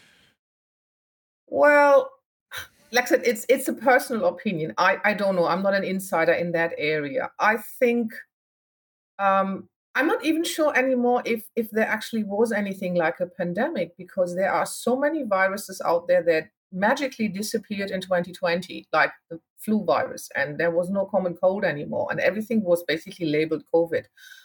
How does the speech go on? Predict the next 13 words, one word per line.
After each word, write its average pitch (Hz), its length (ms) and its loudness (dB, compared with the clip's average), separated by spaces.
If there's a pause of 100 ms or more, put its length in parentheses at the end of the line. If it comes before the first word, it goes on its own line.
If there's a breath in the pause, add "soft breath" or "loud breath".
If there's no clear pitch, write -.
(360 loud breath)
I, 180 180 2
I 220 140 2
don't 214 320 2
know. 180 560 2
Um, 175 420 2 (120)
it, 202 180 -2 (260)
I 220 120 0
think 233 240 0
it, 190 180 -4
there 196 180 4
might 202 260 2
have 220 220 0
been 202 300 -2